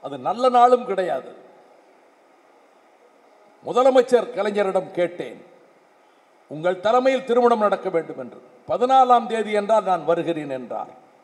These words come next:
நான் பதினாலாம் தேதியை, அவர் கொடுத்த தேதியை ஒப்புக்கொண்டேன். என் துணைவியார், என் குடும்பம் கொஞ்சம் வைதீக குடும்பம், காங்கிரஸ் குடும்பம்.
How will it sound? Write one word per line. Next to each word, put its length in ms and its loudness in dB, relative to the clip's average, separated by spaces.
நான் 240 -6
பதினாலாம் 500 0
தேதியை, 400 -4
அவர் 260 -4
கொடுத்த 280 -4
தேதியை 360 -6
ஒப்புக்கொண்டேன். 640 -10
என் 240 -10
துணைவியார், 500 0
என் 180 -8
குடும்பம் 480 -6
கொஞ்சம் 280 -8
வைதீக 480 -4
குடும்பம், 500 -10
காங்கிரஸ் 600 -6
குடும்பம். 420 -12